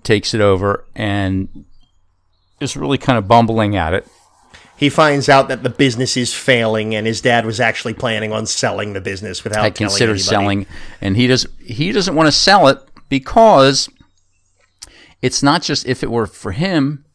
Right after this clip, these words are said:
Speaker 1: he would sell it, but he looks around at the twenty or thirty employees he
Speaker 2: Yeah.
Speaker 1: has,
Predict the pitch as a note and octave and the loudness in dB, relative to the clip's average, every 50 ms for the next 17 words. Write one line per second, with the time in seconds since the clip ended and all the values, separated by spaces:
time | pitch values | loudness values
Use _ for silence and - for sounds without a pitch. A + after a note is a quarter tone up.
0 | _ _ _ _ _ _ _ - D3+ C#3 B2 B2 - - - - F3 F3 C3 A#2 | _ _ _ _ _ _ _ -6 -4 -2 -2 -2 0 0 2 2 2 4 4 2
1 | A2+ - - _ _ _ _ _ _ _ _ _ _ - B2 A#2+ - - - - | 2 0 -4 _ _ _ _ _ _ _ _ _ _ 0 0 0 0 -2 -8 -6
2 | A2+ C3+ B2+ B2+ D3+ - - - C#3 B2+ C3+ C3+ C3+ C3+ B2+ A2+ - A2+ - - | -4 -4 -2 -2 -4 -4 -4 -2 0 2 4 4 4 2 2 0 0 -4 -4 -2
3 | - C#3+ C3+ C3+ C3+ B2+ A#2 - - - B2 B2 B2 A#2+ G#2+ G#2 - - - D#3 | 0 2 2 2 2 0 -2 -2 -2 -2 -2 -2 0 -2 -2 -2 -2 -2 -2 -2
4 | E3 E3+ D#3 B2+ A2 - - - G2+ E2 F2 F#2+ A#3+ G3+ B2 F#2 F#2 - - | 0 0 0 0 -2 -2 -4 -4 -6 -6 -4 0 0 2 2 0 -2 -6 -10